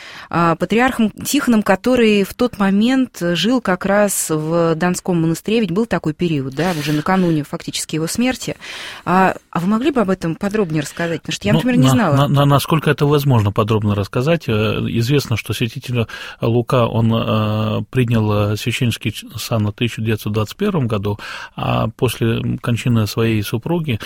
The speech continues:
Speaker 2: э, он, э, принял им монашество и был рукоположен во епископы. Во епископы ему рукополагали, э, в Сибири, то есть не здесь. А вот, и, соответственно, что, э, в то время было особое гонение на церковь.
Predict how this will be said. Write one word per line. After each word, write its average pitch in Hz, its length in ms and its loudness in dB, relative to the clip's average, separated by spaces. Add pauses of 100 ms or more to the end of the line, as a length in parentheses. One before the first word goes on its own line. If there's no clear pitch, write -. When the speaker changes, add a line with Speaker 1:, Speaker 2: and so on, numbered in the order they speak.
(300)
Speaker 2:
э, 107 320 -2
он, 131 260 2
э, 113 440 0
принял 127 320 2
им 120 280 -2
монашество 117 720 0 (320)
и - 120 -4
был 135 420 2
рукоположен 120 640 0
во 117 120 2
епископы. 110 800 -2
Во 113 140 0
епископы 127 460 -2
ему 107 280 2
рукополагали, 107 640 -2 (340)
э, 107 240 -2
в 113 260 -4
Сибири, 165 360 0
то - 140 -6
есть 127 140 -4
не 123 140 2
здесь. 131 400 -4 (340)
А 117 120 -2
вот, 110 260 -2
и, 175 160 -6
соответственно, 123 560 -2
что, 113 1000 -2
э, - 20 -8
в 117 40 -10 (140)
то 117 140 0
время 110 380 2 (320)
было 107 340 0
особое 135 320 0
гонение 127 420 2
на 110 140 2
церковь. - 380 -4